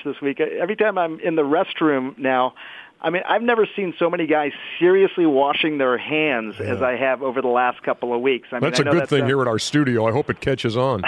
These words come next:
Speaker 1: <laughs> I know, it's a good habit, and I hope that that good habit continues far beyond this, this outbreak. But, you know, I think th-, th-, those,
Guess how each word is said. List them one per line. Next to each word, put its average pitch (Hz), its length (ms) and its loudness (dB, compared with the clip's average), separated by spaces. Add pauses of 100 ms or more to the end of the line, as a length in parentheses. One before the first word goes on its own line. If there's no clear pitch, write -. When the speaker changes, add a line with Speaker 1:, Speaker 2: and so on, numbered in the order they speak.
Speaker 1:
<laughs> - 120 -10
I 220 180 -2
know, 190 220 2
it's 160 120 -4
a 170 60 -2
good 175 240 2
habit, 170 400 0
and 156 100 -6
I 139 120 2
hope 156 200 -2
that 147 140 -2
that 160 280 0
good 156 120 2
habit 143 320 -2
continues 139 480 -10
far 151 160 2
beyond 143 300 0
this, 123 100 -8 (460)
this 165 160 -2
outbreak. 151 500 2
But, - 160 -2
you 240 80 0
know, 220 80 4
I 202 140 -2
think 208 180 -4 (420)
th-, 190 300 -2
th-, 175 160 -10
those, 180 320 2